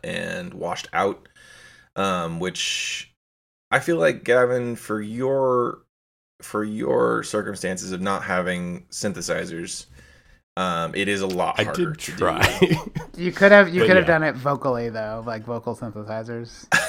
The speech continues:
Speaker 1: <laughs>
Speaker 2: Sure.
Speaker 1: Um,
Speaker 2: You're right.
Speaker 1: but
Speaker 2: I
Speaker 1: there,
Speaker 2: made a
Speaker 1: there
Speaker 2: mistake.
Speaker 1: is some chill wave, I think, that doesn't use quite as much of a focus on synthetic instruments and more uses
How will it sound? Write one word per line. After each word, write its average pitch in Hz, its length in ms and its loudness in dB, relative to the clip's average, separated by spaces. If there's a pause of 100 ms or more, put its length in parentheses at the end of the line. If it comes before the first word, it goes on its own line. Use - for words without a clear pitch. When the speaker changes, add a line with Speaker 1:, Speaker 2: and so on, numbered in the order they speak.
(600)
Speaker 1:
<laughs> - 60 -20
Speaker 2:
Sure. - 340 2
Speaker 1:
Um, 92 480 -2
Speaker 2:
You're 104 160 0
right. 90 240 2 (140)
Speaker 1:
but 123 120 8
Speaker 2:
I 95 40 6
Speaker 1:
there, 120 160 6
Speaker 2:
made 92 160 -2
a 87 40 -8
Speaker 1:
there 135 120 4
Speaker 2:
mistake. 196 160 0
Speaker 1:
is 196 160 -4
some 131 560 -4
chill 104 300 0
wave, 90 280 2
I 80 120 0
think, 85 320 -6
that 76 160 -6 (320)
doesn't 98 360 2
use 85 220 -8
quite - 560 0
as 90 80 -4
much 87 220 -4
of 85 80 -6
a 85 80 -8
focus 85 560 -4
on 85 640 -4 (180)
synthetic 82 560 -6
instruments 90 640 -8
and 92 180 -4
more 87 600 -4 (100)
uses 90 1040 -8